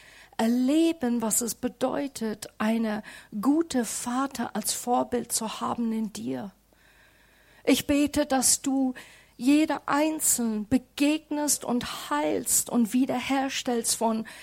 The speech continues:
kaputte Beziehungen, von Bitterkeit oder Worte, die ein Mensch so kaputt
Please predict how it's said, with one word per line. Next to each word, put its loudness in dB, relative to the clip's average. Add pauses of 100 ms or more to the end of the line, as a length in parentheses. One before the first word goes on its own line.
(140)
kaputte 0
Beziehungen, -2 (1120)
von 0 (180)
Bitterkeit 0
oder 0
Worte, 4
die -4 (420)
ein 6
Mensch 2
so 0 (340)
kaputt 0